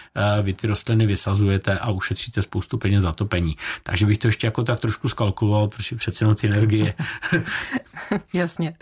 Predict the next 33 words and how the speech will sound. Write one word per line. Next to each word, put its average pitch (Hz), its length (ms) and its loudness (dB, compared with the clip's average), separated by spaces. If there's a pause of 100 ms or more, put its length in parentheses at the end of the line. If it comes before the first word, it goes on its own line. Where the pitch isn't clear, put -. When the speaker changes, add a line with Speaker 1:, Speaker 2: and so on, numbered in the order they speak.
Speaker 1:
ty 120 80 2
v - 60 -4
té 135 120 2
ceně 123 260 2
dělají 120 240 4
spoustu 110 340 -2
potom. 92 380 -2 (280)
Speaker 2:
A 156 180 2
jaká 156 380 0
obecná 175 420 -2
pravidla, 160 420 -2
připomeňte 160 560 0
nám, 160 320 2
při - 180 -4
těch - 240 -4
prvních 156 360 2
výsevech 156 420 0
dodržovat? 151 500 2
Hodně 185 240 2
světla 156 380 -2
je 156 120 0
třeba? 151 380 -2 (600)
Speaker 1:
No 175 120 2
tak, 170 280 -2
eh, 131 140 2
to 117 120 -4
je 143 80 2
třeba 170 440 -2
zajímavé, 127 400 2
teď 131 140 -2
jste - 140 -2
mi 139 120 2
skoro, 127 440 0